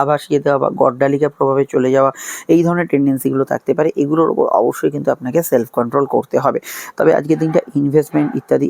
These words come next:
এগুলো করার ক্ষেত্রে ভালো, সেভিংস, ফান্ডিং এগুলো করার ক্ষেত্রে ভালো। এবং আজকের দিনটা অবশ্যই কিন্তু আপনি টাকা কোনো বিষয়, আহ, কোনো, আহ, জায়গায় আপনি রাখলেন ইত্যাদি,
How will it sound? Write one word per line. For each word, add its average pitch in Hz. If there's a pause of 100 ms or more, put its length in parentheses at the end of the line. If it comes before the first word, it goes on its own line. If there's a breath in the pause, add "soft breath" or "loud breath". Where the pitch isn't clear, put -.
এগুলো 131
করার 131
ক্ষেত্রে -
ভালো, 139
সেভিংস, 139
ফান্ডিং 131
এগুলো 139
করার 123
ক্ষেত্রে 131
ভালো। 131
এবং 170
আজকের 156
দিনটা 160
অবশ্যই 147
কিন্তু 147
আপনি 143 (500 loud breath)
টাকা 139
কোনো 139
বিষয়, 139
আহ, 131
কোনো, 135
আহ, 131
জায়গায় 123 (120)
আপনি 123 (180)
রাখলেন 123
ইত্যাদি, 117